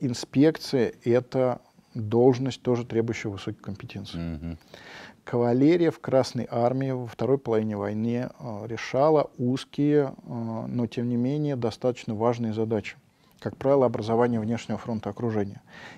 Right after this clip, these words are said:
Speaker 1: И постановка Будённого как человека, хорошо знакомого с маневренными действиями именно кавалерии и знаниями её специфики, как, м, общее руководство и общая организация. То, что у нас в конце войны были семь корпусов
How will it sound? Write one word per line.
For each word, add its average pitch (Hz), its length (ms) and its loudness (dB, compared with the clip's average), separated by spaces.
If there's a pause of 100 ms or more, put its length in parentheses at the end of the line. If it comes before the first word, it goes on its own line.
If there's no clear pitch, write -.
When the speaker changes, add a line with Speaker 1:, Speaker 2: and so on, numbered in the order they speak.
(120)
Speaker 1:
И 127 140 0
постановка 123 760 -2
Будённого 113 680 2
как - 200 -12
человека, 117 520 0
хорошо - 440 -8
знакомого 104 680 -6
с - 240 -14
маневренными 107 640 -4
действиями 104 380 -6
именно 98 100 -6
кавалерии 120 640 -2
и 113 60 -4
знаниями 104 560 -4
её 101 100 -10
специфики, - 640 -12 (140)
как, - 160 -8 (340)
м, - 300 -12 (380)
общее 113 320 -2
руководство 110 760 -2
и 123 60 -4
общая 117 280 -2
организация. 104 800 -4 (420)
То, 123 140 0
что - 220 -6
у 104 60 -4
нас 110 220 -2
в - 60 -16
конце 104 300 -8
войны 104 280 -4
были 98 420 -6 (680)
семь - 260 -4
корпусов - 640 -10